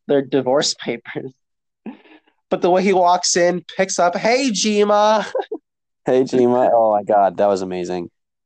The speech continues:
Speaker 2: And she tries to pick him back up. And it's like,
Speaker 1: Yeah.
Speaker 2: she knew that she wasn't supposed to do that, but she couldn't help it because she loved him. And that is, like, she was a real character. I
Speaker 1: But no,
Speaker 2: feel like
Speaker 1: my, going back to
Speaker 2: Yeah.
Speaker 1: that scene,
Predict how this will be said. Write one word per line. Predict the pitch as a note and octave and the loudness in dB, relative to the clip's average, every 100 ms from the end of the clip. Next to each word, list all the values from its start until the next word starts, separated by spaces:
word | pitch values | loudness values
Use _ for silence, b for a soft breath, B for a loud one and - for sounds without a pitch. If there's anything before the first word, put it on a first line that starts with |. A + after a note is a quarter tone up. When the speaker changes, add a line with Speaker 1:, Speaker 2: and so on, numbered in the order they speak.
| - | -10
Speaker 2:
And | |
she | - | -4
tries | A#2 A2+ | 0 0
to | G#2 | -2
pick | - G#2 | -4 -4
him | A2+ G2+ | -2 0
back | G2 G2 | 0 2
up. | G2 F#2+ F#2+ _ _ _ _ | 2 0 0 _ _ _ _
And | - | -6
it's | G#2+ | 0
like, | A#2 | 2
Speaker 1:
Yeah. | B2+ | 2
Speaker 2:
she | E3+ | 2
knew | E3 A3 | 2 2
that | G3+ | 0
she | E3+ | 0
wasn't | E3+ E3 | 0 0
supposed | D#3+ C#3+ | 0 0
to | C#3 | 2
do | |
that, | D#3 | 2
but | B2 A2+ | 0 -4
she | A#2 | -2
couldn't | C#3 A#2+ | 0 0
help | C3 C3+ | 0 0
it | G#2+ G#2+ | -2 -2
because | G#2 G#2+ G#2 | -4 -6 -4
she | B2 | 0
loved | A#2+ B2+ F2+ | 0 0 -2
him. | F2 | -4
And | F2+ | -4
that | F#2+ | -4
is, | G2+ | -2
like, | G#2 G2+ - _ _ _ | -2 -2 -4 _ _ _
she | - | -2
was | G#2 | 0
a | |
real | G2 G2 G2+ | 2 2 0
character. | G2 F#2 - F2 - _ _ _ _ _ _ _ _ _ _ _ _ | -2 -2 -2 -6 -6 _ _ _ _ _ _ _ _ _ _ _ _
I | |
Speaker 1:
But | D#3+ | 0
no, | D#3 | 2
Speaker 2:
feel | C#3 | 2
like | G3 | 2
Speaker 1:
my, | F#3 _ _ _ _ _ _ D3 | -2 _ _ _ _ _ _ -2
going | G#3 E3+ | 0 0
back | D#3+ | 0
to | A#2+ | 0
Speaker 2:
Yeah. | C3+ | -2
Speaker 1:
that | B2+ | -4
scene, | - C#3+ | -10 -12